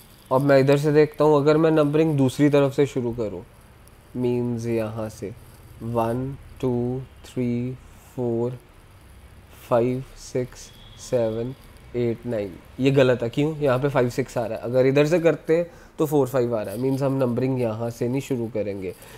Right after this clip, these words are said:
क्योंकि अगर यहाँ से शुरू कर रहे हैं तो five, six आ रहा है। अब हमारे को numbering कहाँ से शुरू करनी पड़ेगी? One, two, three, four, five,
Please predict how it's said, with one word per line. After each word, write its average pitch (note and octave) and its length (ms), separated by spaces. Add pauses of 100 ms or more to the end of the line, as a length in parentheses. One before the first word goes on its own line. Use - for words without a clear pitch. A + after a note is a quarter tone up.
(140)
क्योंकि B2+ 200
अगर C3 220
यहाँ B2+ 320
से D#3 160
शुरू D#3+ 240
कर D#3 160
रहे D3+ 200
हैं E3+ 80 (440)
तो C#3+ 120
five, B2+ 320
six - 340
आ A2+ 120
रहा G2+ 120
है। - 60 (500)
अब C3 120
हमारे C3 280
को C#3+ 120
numbering C3+ 420
कहाँ C3 220
से C#3 140
शुरू C3+ 200
करनी B2+ 300
पड़ेगी? A#2+ 420
One, A#2+ 500 (540)
two, B2+ 340 (320)
three, B2 460 (360)
four, A2 360 (360)
five, A2+ 340